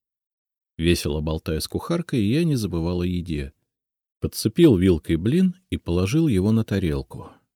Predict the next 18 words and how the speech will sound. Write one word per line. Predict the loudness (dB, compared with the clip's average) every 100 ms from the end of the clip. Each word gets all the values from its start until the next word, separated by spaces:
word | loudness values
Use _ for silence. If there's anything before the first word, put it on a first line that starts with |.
| _ _
Затем | -4 -2 0 0 0
щедро | -2 -2 2 2 2 0
смазал | 0 0 2 2 4
его | 4 4 4
густой | 2 2 2 2
сметаной | 0 -2 -2 0 0 -2 -8 _ _ _ -2
и | -2
принялся | 0 0 0 0 -2 -2
за | 0
еду. | -2 -2 -4 -8 _ _ _ _ _ _ _
«Это | -2 0 4 4 2 0
изумительно!» — | 0 2 4 4 4 2 0 -2 -2 -4 -8 -14 _ _ _
кивнул | -4 0 0 2
я | 2 0 -2 _ _
и | -6 -2
нисколько | -2 -4 -4 -2 -2 0 -2
не | -2
преувеличил. | -4 -4 -2 -4 -4 -6 -8 -12 -14